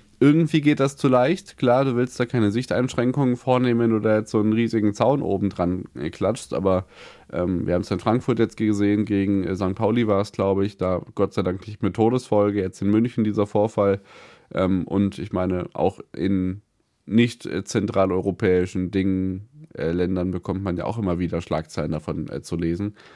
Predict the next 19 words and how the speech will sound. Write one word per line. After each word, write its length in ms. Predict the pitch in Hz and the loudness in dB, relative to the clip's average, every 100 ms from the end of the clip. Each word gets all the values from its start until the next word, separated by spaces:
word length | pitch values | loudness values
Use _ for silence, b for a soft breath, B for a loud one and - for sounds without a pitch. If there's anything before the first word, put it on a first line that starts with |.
| B B - | B B -10
Ähm, 360 | 73 76 80 90 _ _ _ _ - | -6 -4 -6 -8 _ _ _ _ 0
ja, 240 | 101 - _ _ | 0 0 _ _
also 280 | 90 95 90 | -2 0 -2
das 320 | 76 95 - | 0 -2 -2
ist 180 | 95 110 | -6 -6
irgendwie 480 | - 104 110 117 107 | -2 0 -2 0 0
eine 160 | 101 | 0
Stellschraube, 540 | 101 95 98 - 104 104 | -2 0 0 0 -2 0
an 100 | 98 | 0
der 100 | 98 | 0
man 140 | 92 | 0
meiner 280 | 90 90 101 | 0 0 0
Meinung 220 | 101 110 | 0 0
nach 200 | 104 110 | -2 -2
ein 40 | |
bisschen 220 | 107 101 101 | -2 -2 -4
drehen 280 | - 117 90 | 0 0 0
muss, 320 | 82 - - | -4 -8 -8
weil 320 | 78 76 92 | -6 -4 -8